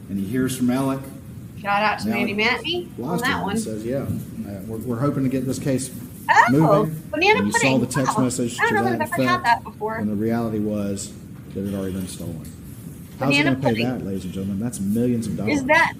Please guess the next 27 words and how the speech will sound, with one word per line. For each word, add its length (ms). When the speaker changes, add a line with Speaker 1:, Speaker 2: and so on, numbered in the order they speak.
Speaker 2:
Candace, 400
is 160
that, 200
like, 240
the 100
type 280
of 100
thing 200
where 120
there's, 260
like, 200
a 220
wafery 600
cracker 420
thing 400
on 160
it? 60
I'm 100
trying 180
to 60
picture 260
banana 340
pudding. 340
I 40
can't 320
really 180
picture. 560